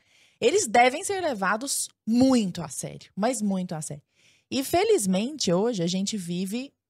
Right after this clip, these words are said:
um, um momento em que eles estão de fato sendo levados a sério.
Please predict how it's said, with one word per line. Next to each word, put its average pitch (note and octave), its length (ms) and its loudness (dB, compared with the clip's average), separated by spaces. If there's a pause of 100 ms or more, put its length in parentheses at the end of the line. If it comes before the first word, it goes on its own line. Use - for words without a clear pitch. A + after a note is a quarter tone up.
(480)
um, G#3+ 340 -2
um G3+ 80 -2
momento G#3 880 0 (420)
em A#3+ 140 -2
que E4+ 320 -2
eles C4 220 -2
estão G4 320 -6
de G3+ 100 -10
fato D#3+ 320 -10
sendo D#3 220 -10
levados D3+ 360 -8
a D3+ 40 -8
sério. D3 260 -12